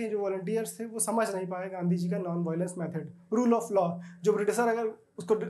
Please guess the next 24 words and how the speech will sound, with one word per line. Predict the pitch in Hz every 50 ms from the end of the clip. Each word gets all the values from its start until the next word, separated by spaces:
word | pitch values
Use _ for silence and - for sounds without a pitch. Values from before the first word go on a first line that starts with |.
| 170 175 - - -
अगर | 190 190 196
break | 175 170 214 220 214
होगा | - 180 175 190 196
तो | 190 208
उसको | 180 - - -
कैसे | - 196 196 196 233
वो | 226 220 214 - -
suppress | - 190 175 196 196 180 175
करेंगे, | 185 185 180 180 190 208
ये | 202 - - - - - 208
गांधी | 175 196 185 180 196 214 -
समझ | - 190 180 180 175 170
लेते, | 165 143 156 160 - -
इसलिए | 185 175 - 220 214
वो | 214 214 202
समझ | 175 196 196 208 208
नहीं | 220 214 208
पाए | 208 208 202 190
थे | 208 185
भी। | 170 - - 180 - - - _ _ _ _ _ _ - -
और | 226 220
sign | 220 226 214 220 233 240
of | 247 233 - -
fatigue, | 185 180 175 175 196 185 185 -